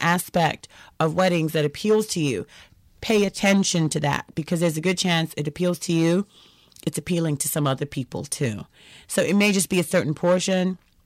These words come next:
I'm a control freak, so I like the day of just sort of being around on the wedding day and trying to put the pieces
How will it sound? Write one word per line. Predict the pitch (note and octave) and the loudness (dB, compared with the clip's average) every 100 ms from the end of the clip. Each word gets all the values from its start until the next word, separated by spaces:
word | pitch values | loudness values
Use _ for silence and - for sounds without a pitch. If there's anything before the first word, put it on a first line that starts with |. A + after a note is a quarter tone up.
| _ _ _ _ - | _ _ _ _ -2
I'm | E3+ | 0
a | E3 | 2
control | F3+ - E3 | -2 2 0
freak, | D3+ D#3+ D3+ - | 2 0 0 0
so | - D#3 | 0 2
I | D3+ | 2
like | D#3 D3 | 2 -2
the | D3+ | -6
day | D3 D#3 D3 | 0 2 4
of | C#3+ D3+ D#3+ - | 2 0 -2 -12
just | D#3+ D3+ | -4 -4
sort | - C#3+ | -2 -2
of | C#3+ - - - - _ _ | -2 -6 -20 -20 -20 _ _
being | D#3+ E3 D#3+ D#3 - _ _ _ - E3 | -2 2 2 0 -2 _ _ _ -8 -2
around | D#3+ D#3 | 2 0
on | - D#3+ | 2 0
the | D#3 | 2
wedding | D3+ D#3 D3 | 2 2 2
day | D3 D3 | 0 0
and | C#3+ | -2
trying | - D3+ D3 | -2 -2 -2
to | |
put | C#3+ - | -4 -10
the | - | -6
pieces | D#3+ D#3 D#3+ D3 | -4 -2 0 0